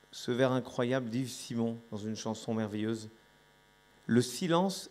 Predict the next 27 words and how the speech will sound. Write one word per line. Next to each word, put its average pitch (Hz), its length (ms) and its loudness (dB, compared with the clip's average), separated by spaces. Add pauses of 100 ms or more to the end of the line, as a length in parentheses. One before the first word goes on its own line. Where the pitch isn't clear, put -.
est 143 160 2
toujours 156 540 0 (440)
complice 175 760 2
ou 143 80 -6
trompeur. » 98 580 -4 (880)
Et - 40 2
donc 135 160 4
vous 147 100 -2
nous 170 140 4
donnez 190 440 4
l'occasion 139 640 2 (920)
de 131 240 2
dire 165 460 4
quelque 113 240 -6
chose, 98 240 -6
de 113 80 2
parler, 143 320 2
d'avoir 135 320 2
ces - 160 -6
paroles 170 480 2 (600)
qui, 175 360 2
euh, 117 260 6 (960)
font - 240 2
écho 147 500 6 (420)
à 123 60 -6
cette - 320 -4
idée. 117 320 0